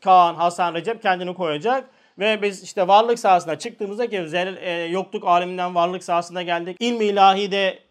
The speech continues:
Cenab-ı Hak bizi orada proje olarak yarattı. Ondan sonra varlık sahasına attı. Varlık sahasında ana rahminden başlayaraktan bir serüvenimiz var ve büt-, sürekli şekilde biz her an değişim içinde zaman altına girdiği için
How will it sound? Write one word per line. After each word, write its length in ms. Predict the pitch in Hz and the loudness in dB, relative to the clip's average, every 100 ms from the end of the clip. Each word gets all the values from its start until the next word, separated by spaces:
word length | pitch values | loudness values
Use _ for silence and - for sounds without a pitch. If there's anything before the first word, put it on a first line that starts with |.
| _ | _
Cenab-ı 260 | 160 190 196 | -4 0 0
Hak 140 | 190 | -2
bizi 160 | 190 185 | -4 -4
orada 540 | 185 185 185 185 - _ _ - - _ | -2 0 2 2 0 _ _ -20 -20 _
proje 300 | 190 190 190 | 0 0 0
olarak 340 | 185 185 180 | 0 0 0
yarattı. 480 | 175 180 180 175 196 | 2 2 2 -2 -8
Ondan 380 | 208 214 208 196 | -6 -6 -4 -4
sonra 260 | 190 190 170 | -4 -2 2
varlık 300 | 165 185 196 | 2 0 -2
sahasına 420 | 190 180 190 190 | -2 -2 -2 -6
attı. 240 | 180 185 | -4 -2
Varlık 320 | 175 185 202 | 2 2 0
sahasında 640 | 202 185 185 190 196 190 - _ _ - | -4 -4 -4 -6 -2 -2 -4 _ _ -2
ana 240 | 185 208 | 2 4
rahminden 520 | 190 190 190 190 190 | 2 2 -4 -4 0
başlayaraktan 680 | 180 175 185 185 180 190 185 | 0 0 -2 -4 -2 -6 -6
bir 40 | |
serüvenimiz 600 | 175 175 180 190 196 180 | -8 -6 -4 -6 -8 -4
var 220 | 190 185 | -2 -2
ve 220 | 202 208 196 | -2 -6 -8
büt-, 180 | 233 | -14
sürekli 420 | - - 294 262 208 | -12 -4 -4 -4 -8
şekilde 440 | 196 165 180 208 | -10 -8 -8 -8
biz 200 | 247 240 _ _ - | -10 -12 _ _ 0
her 180 | 233 | 4
an 240 | 233 240 190 | 4 2 -2
değişim 440 | 196 196 233 208 | -2 -2 -6 -8
içinde 480 | 190 185 185 233 233 _ _ | -8 -8 -2 -2 -4 _ _
zaman 280 | 135 190 226 | 2 4 4
altına 340 | 202 190 180 | 4 2 -4
girdiği 360 | 156 180 196 262 | -4 -6 -6 -8
için 320 | 240 262 | -6 -8